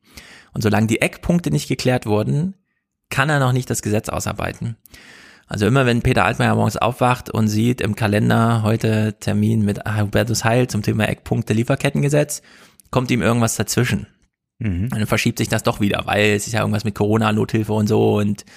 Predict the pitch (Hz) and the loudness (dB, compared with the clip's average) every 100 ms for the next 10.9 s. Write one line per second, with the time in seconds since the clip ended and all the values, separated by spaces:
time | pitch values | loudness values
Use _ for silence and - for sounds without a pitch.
0 | - - 107 143 110 117 113 117 120 113 | -12 -2 0 2 2 2 2 2 2 0
1 | 110 113 - 98 95 104 104 101 80 - | -2 -2 0 -2 -2 -2 -2 -2 -6 -14
2 | 113 104 - - 113 110 127 147 110 139 | -18 -14 -8 -2 0 2 2 2 4 2
3 | 131 139 120 131 - 123 127 123 160 127 | 2 -2 -2 -2 -2 -2 2 2 2 2
4 | 120 107 156 - - 139 82 131 123 113 | 2 2 2 2 2 2 2 0 0 0
5 | 113 135 135 123 113 104 98 117 - 110 | 2 0 -2 -2 0 2 2 0 -2 -4
6 | - - 117 110 107 113 117 107 123 113 | -4 -2 0 2 -2 0 2 2 2 2
7 | 117 104 113 131 - - - - - 117 | 0 0 2 0 0 -10 -14 -16 -6 -4
8 | 110 113 127 151 151 127 - 120 110 117 | -2 -2 0 0 -2 -4 -2 -2 0 0
9 | 104 - 92 92 101 87 - - - 87 | 0 0 0 2 2 0 -2 -6 -2 -2
10 | 113 - 107 101 107 110 - - - | -2 -4 -4 -4 -4 -4 -6 -8 -12